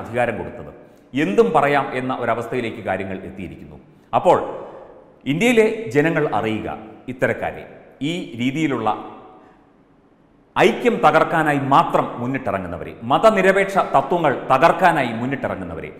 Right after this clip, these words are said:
അയോധ്യ വിധിയൊക്കെ മുസ്ലിം സംഘടനകൾ വരെ കയ്യും നീട്ടി സ്വാഗതം ചെയ്ത് അവരവിടെ ഒരു സാഹോദര്യ മനോഭാവത്തിൽ ജീവിക്കുമ്പോൾ ഇത്തരത്തിലുള്ള പ്രസ്താവനകൾ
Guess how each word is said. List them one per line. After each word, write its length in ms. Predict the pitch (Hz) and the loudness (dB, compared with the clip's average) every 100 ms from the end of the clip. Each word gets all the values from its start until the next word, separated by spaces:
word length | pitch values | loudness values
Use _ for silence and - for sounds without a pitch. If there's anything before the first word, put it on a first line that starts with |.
| - - | -14 -6
അയോധ്യ 320 | 117 135 151 143 | -4 -4 -2 -2
വിധിയൊക്കെ 340 | 139 147 143 139 - - - | -2 -2 -2 -4 -6 -14 -12
മുസ്ലിം 300 | 127 208 214 | -6 -2 -2
സംഘടനകൾ 420 | 180 165 156 151 151 | -2 0 0 0 2
വരെ 180 | 135 135 - - - - - | 2 0 -4 -10 -14 -8 0
കയ്യും 260 | 147 214 208 | 2 4 2
നീട്ടി 220 | 185 170 | 2 -2
സ്വാഗതം 460 | - 139 143 143 131 | 2 2 2 -2 -4
ചെയ്ത് 180 | 120 98 - 117 | -4 -6 -6 -2
അവരവിടെ 300 | 143 165 170 | 0 2 0
ഒരു 80 | 160 160 | 0 0
സാഹോദര്യ 460 | 143 165 185 185 170 | 2 4 4 2 0
മനോഭാവത്തിൽ 580 | 127 151 156 147 143 131 110 | -2 -2 2 2 2 -2 -4
ജീവിക്കുമ്പോൾ 460 | 127 127 123 104 123 | -4 -4 -4 -4 -4
ഇത്തരത്തിലുള്ള 440 | 131 208 196 156 139 | 0 0 0 -2 -2
പ്രസ്താവനകൾ 580 | 120 - 143 139 127 | -2 0 2 2 -2